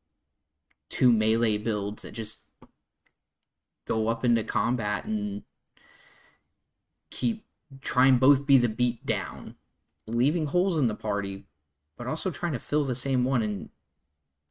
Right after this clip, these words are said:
be, being disheartened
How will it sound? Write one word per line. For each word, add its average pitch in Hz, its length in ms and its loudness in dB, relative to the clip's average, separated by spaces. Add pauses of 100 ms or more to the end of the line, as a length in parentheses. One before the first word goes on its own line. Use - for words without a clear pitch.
(460)
be, 127 240 -8 (460)
being 160 560 0 (500)
disheartened - 760 0